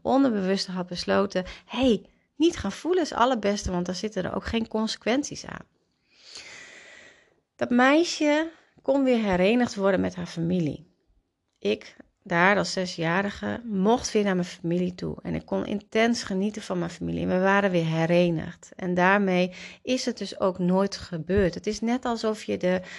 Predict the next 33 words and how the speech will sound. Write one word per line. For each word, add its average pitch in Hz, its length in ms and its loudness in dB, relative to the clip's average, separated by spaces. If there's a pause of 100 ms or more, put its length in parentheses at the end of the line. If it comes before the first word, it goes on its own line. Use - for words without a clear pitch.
(120)
ges-, - 420 -6
geschiedenis 220 760 0
gaat 185 240 -6
herschrijven. 175 1000 0 (560)
Dat 196 240 -8
je 190 320 2
wat 185 180 -2
daar 214 240 4
is 233 120 -6
gebeurd 202 640 0
om 247 220 4
gaat 185 220 -2
draaien. 160 260 -2
Eigenlijk 294 340 2
even 196 240 0
terug 311 440 0 (280)
in 240 280 0
het 170 240 -2
verleden. 208 680 2
Daar 220 320 4
het 196 140 0
gewoon 170 200 -4
heel 240 320 2
anders 196 260 0
laten 175 240 -4
verlopen. 190 420 -2
Zodat 180 320 -6
het - 140 -16
in 175 80 -2
het 165 100 -6
hier 180 240 0
en 165 120 2
nu 185 200 0